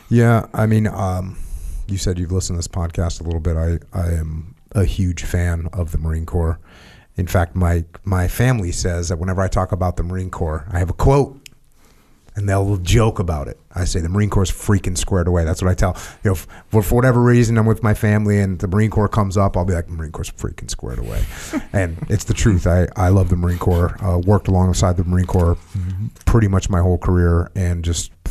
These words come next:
Speaker 1: I think the Marine Corps is outstanding. And this is, um, this is rough.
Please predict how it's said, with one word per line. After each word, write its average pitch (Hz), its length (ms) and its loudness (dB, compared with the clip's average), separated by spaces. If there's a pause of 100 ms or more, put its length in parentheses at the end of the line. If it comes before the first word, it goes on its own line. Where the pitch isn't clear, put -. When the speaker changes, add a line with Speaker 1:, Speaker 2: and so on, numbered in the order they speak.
Speaker 1:
I 85 100 2
think 82 200 -2
the 85 80 -2
Marine 85 220 -2
Corps 87 180 0
is 82 80 -2
outstanding. 85 600 -2
And 80 200 -8 (840)
this - 200 2
is, 101 180 2
um, 107 360 4 (260)
this 113 100 4
is 120 100 6
rough. 123 480 4